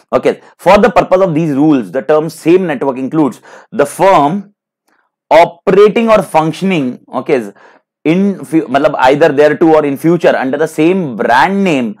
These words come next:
trade name or common control। जैसे मैंने बताया कि भाई लवलॉक लेविस, प्राइस वाटरहाउस, they are working under PricewaterhouseCoopers, पीडब्ल्यूसी। तो this is something which you need to understand। Explanation for the purpose of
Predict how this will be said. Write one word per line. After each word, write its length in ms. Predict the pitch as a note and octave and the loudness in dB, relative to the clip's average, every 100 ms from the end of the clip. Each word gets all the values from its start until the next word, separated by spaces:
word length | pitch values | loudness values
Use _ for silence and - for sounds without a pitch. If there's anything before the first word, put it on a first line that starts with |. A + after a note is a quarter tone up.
| _ _ - | _ _ -6
trade 260 | - F3 G3+ | 2 4 4
name 260 | F3 C3 A2+ - | 2 -4 -4 -6
or 60 | - A#2+ | -4 -4
common 260 | A2 B2 | -4 -4
control। 360 | G#2 G2 F2+ D2 _ _ | -6 -8 -10 -14 _ _
जैसे 180 | A#2+ C3 | -8 -4
मैंने 140 | D3+ C#3+ | -2 -2
बताया 320 | B2+ C3 C3 | 0 0 0
कि 120 | C3+ | -4
भाई 140 | A#2+ | -4
लवलॉक 400 | B2+ A2+ A2+ C3+ | -4 -4 -4 -6
लेविस, 320 | C3 A2+ A#2+ - | -6 -6 -8 -8
प्राइस 340 | - B2+ C#3+ | -4 -2 0
वाटरहाउस, 420 | B2 A2+ A2+ A2 A2 | -4 -4 -8 -8 -8
they 220 | A#2+ B2+ | -6 -4
are 140 | C#3 | -4
working 640 | - A#2+ A#2 B2 - G#3+ A3+ | -4 -4 -6 -6 -4 -2 -2
under 380 | D#3 D3+ A#2 A#2 | -4 -4 -4 -6
PricewaterhouseCoopers, 1500 | B2+ - A#2+ C3+ D#3+ B2+ A2+ A2 B2+ C3+ - C#3+ A#2+ F2+ - - _ - | -8 -8 -6 -6 -6 -6 -8 -4 -6 -6 -8 -8 -8 -10 -12 -20 _ -8
पीडब्ल्यूसी। 560 | D#3 A#2+ A2 - - _ _ - - | -6 -6 -8 -16 -20 _ _ -20 -4
तो 100 | F#3 | 0
this 240 | F#3 C#3 G3 | 0 2 2
is 120 | C4+ | 2
something 300 | - G3 G#3 | -2 -2 -2
which 120 | F3+ F3 | -4 -4
you 60 | |
need 160 | D3+ D#3+ | -6 -4
to 60 | D#3 | -6
understand। 360 | A2+ G2 - - _ _ _ _ _ _ _ - | -6 -12 -16 -20 _ _ _ _ _ _ _ -6
Explanation 640 | D#3 G3+ G#3+ F3 C#3 G2+ | -4 0 0 0 -2 -4
for 100 | C#3 | -2
the 140 | D3 D#3+ | -2 0
purpose 240 | - F3 | 0 2
of 80 | E3 | 2